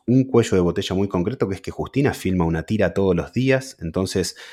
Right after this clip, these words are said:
eh, nos queremos juntar con Justina, pero siempre puede a partir de que termina, que es seis y media, siete de la tarde, entonces,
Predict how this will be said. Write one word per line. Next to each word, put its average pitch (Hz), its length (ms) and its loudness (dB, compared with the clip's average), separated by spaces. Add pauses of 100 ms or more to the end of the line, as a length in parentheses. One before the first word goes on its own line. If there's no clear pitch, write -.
(160)
eh, 78 440 0
nos 82 180 -4
queremos 104 320 2
juntar 101 280 4
con 101 120 2
Justina, 131 380 2
pero 90 120 -6
siempre 95 400 0
puede 98 260 6
a 87 80 4
partir 92 380 0
de 90 100 2
que - 80 -8
termina, 98 500 4
que - 60 -8
es - 80 -12
seis 87 300 -6
y - 20 -4
media, 87 240 0
siete 90 300 -4
de 87 80 2
la 85 120 -2
tarde, 113 340 4
entonces, 90 520 -4